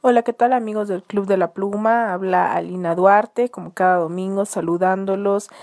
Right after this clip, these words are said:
desde la Ciudad de México al norte de la patria grande. Pues bueno, el caso de nuevo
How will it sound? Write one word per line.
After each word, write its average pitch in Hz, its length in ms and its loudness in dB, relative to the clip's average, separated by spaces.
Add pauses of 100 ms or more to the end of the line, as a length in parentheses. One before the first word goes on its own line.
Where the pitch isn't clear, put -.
(240)
desde 220 380 4
la 196 140 0
Ciudad 185 340 -2
de 185 100 0
México 208 840 0
al 196 220 -2
norte 185 300 -2
de 185 100 4
la 170 160 -2
patria 165 340 -2
grande. 160 460 -4 (480)
Pues 190 180 2
bueno, 226 220 2
el 214 140 -4
caso 220 540 4
de 196 200 0
nuevo 202 560 2